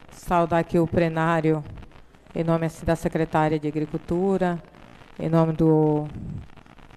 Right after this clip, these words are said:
vereador, do ex, né, vereador Tai. E, antes de começar a ser minha fala, quero aqui agradecer a Deus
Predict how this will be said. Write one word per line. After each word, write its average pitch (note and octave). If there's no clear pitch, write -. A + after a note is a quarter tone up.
vereador, D#3+
do E3
ex, D#3+
né, F3
vereador D3+
Tai. F3+
E, F#3
antes F3+
de F3
começar F3
a E3+
ser -
minha D#3+
fala, F#3
quero E3+
aqui E3+
agradecer E3+
a E3
Deus F3